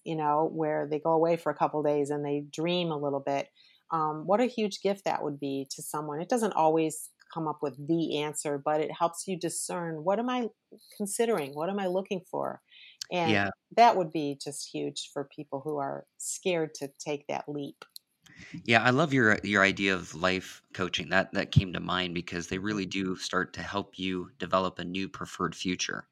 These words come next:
Speaker 1: Yes.
Speaker 2: right? And a vision that, that's hard to see when you're in the midst
Speaker 1: I did
Speaker 2: of
Speaker 1: one in my transition,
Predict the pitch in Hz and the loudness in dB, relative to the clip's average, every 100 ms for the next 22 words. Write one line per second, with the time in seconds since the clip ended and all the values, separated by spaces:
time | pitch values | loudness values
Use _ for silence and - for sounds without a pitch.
0 | - - - 160 139 - 90 92 - 90 | -20 -16 -4 -2 -2 -2 -2 -2 -2 2
1 | 104 101 95 87 85 - 90 - 90 - | 2 2 -2 -6 -8 0 0 2 0 2
2 | 127 107 90 - 107 95 92 95 92 82 | 4 4 2 2 4 4 2 0 -2 0
3 | 92 87 - - - - - - - 190 | 0 0 0 -2 -4 -14 -20 -18 4 8
4 | 214 233 170 185 185 180 180 180 170 165 | 10 10 8 6 4 0 -2 -2 -2 0
5 | 165 170 - 160 151 151 - 156 151 | 0 0 -2 -4 -2 -4 -2 -4 -4